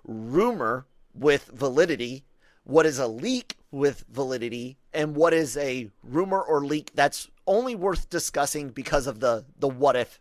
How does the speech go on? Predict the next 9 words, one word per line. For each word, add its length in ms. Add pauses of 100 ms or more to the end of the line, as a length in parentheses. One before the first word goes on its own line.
factor. 520 (500)
Like, 440 (480)
there's 240
certain 300
rumors 260
that 120
are 40
so 260 (220)
dumb 380